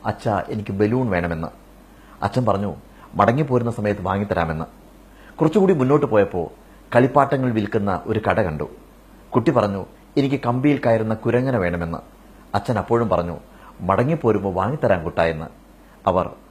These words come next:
ഉത്സവത്തിന്റെ തിരക്കിലേക്ക് നടന്നു കയറി. ഏതോ ഒരു നിമിഷത്തിൽ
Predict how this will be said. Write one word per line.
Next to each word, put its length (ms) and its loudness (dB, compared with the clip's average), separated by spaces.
ഉത്സവത്തിന്റെ 560 -2
തിരക്കിലേക്ക് 540 -4
നടന്നു 360 -2
കയറി. 220 0
ഏതോ 380 4
ഒരു 120 -2
നിമിഷത്തിൽ 520 -4